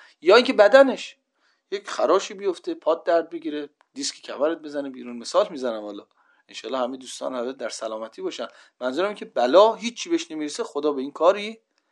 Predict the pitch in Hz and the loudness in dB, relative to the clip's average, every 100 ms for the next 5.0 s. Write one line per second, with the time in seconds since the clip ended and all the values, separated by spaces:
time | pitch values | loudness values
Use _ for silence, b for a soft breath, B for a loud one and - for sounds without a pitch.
0 | _ _ _ 123 113 98 107 175 143 135 | _ _ _ -2 -2 -4 -10 -10 -8 -6
1 | 135 127 - 170 180 160 123 131 160 127 | -6 -6 0 0 0 -4 -2 -2 -2 -4
2 | - 165 170 160 151 139 - 165 - 117 | -6 -4 -6 -4 -6 -6 -8 -6 -2 0
3 | 107 131 104 113 143 - 107 120 139 131 | 0 -2 -4 -10 -12 -10 -8 -6 -8 -2
4 | 123 104 92 98 - 110 98 - - | -2 -2 -8 -14 -16 -18 -20 -18 -20